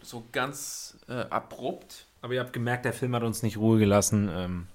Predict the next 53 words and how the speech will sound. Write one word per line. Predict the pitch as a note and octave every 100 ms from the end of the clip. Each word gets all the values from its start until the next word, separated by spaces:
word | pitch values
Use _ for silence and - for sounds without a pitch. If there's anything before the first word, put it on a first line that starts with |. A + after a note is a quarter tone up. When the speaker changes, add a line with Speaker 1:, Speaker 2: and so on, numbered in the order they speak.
| -
Speaker 2:
muss | B2 C3+ - -
das, | A#2+ A2+ - B2
alles, | C#3 D3 C3+
was | B2+ A2+
jetzt | B2 A#2+ -
gesa-, | G#2+ A2+ A#2+
was | A#2 A#2+
wir |
gesagt | A2 A2+ G#2+
haben, | G#2+
musste | A2 A2+ G2
auch | -
gesagt | F2+ F2+ G2+
Speaker 1:
Ja, |
Speaker 2:
werden. | G#2 A#2
Speaker 1:
aber | A#2+ A#2
wir | B2
haben | D#3
ihn | C#3+ B2
geguckt, | - C3
damit | B2+ A2+ A2
ihr | G#2+
ihn | G#2
nicht | G#2+ -
gucken | - D#2+
müsst. | D#2+ - - -
So. | - - _ _ - - - _ -
Speaker 2:
Das | C3 -
ist | G#2
Stefans | - G2+ G#2 F#2+
Fazit. | - F#2 F2+ F#2+ - - _ _ _ _ _
Ich, | - - - - _ _ -
ja, | - - _ _ _ -
lass | G2 -
das | F2+
einfach | E2+ F2
mal | E2+
so | E2
Speaker 1:
So, | E2
Speaker 2:
im |
Raum | - -
Speaker 1:
bev-, | -
Speaker 2:
stehen. | - - _
Speaker 1:
bevor | B2+ C#3+ G3+
wir | G3+
zum | G3 D#3+
Fußball, | - A#3 - B2+ A2 A2
äh, | G#2+ G#2 G2+ F#2+ G2 F#2+
beziehungsweise | F#2+ C#3+ C3+ A#2+
Sport | A#2 - B2 B2+ F#3+ - -
kommen, | A2+ G2+ G#2 A#2
hab | A#2 B2
ich | B2+ - -